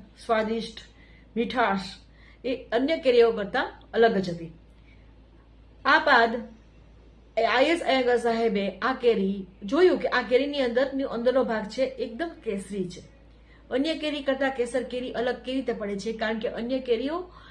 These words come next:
એ પીળા કલરની પીળાશ પડતી હોય છે અને કેસર કેરી છે એમાં એનો અંદરનો ભાગ છે, ગર છે, એકદમ કેસરી હોય છે.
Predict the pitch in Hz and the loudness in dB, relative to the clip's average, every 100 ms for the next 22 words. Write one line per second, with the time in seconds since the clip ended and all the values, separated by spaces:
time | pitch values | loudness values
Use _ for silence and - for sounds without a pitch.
0 | - - 269 294 285 262 220 220 220 - | -20 -8 -6 2 4 4 2 0 -2 2
1 | 311 311 240 190 214 202 196 247 269 240 | 2 2 -2 -2 -2 -2 0 0 -2 -2
2 | 208 220 294 269 269 240 196 202 190 247 | -4 -6 -6 -6 -6 -6 -4 -6 -4 -4
3 | 254 254 277 247 247 262 226 262 269 214 | -4 -2 -4 -4 -4 -4 -2 0 0 -2
4 | 208 190 202 190 247 247 - 185 180 - | -6 -6 -2 0 0 -2 -6 -6 -8 -16
5 | - - - 208 240 294 254 208 196 190 | -20 -20 -14 -2 0 0 -2 -6 -4 -4
6 | 139 139 - | -4 -6 -12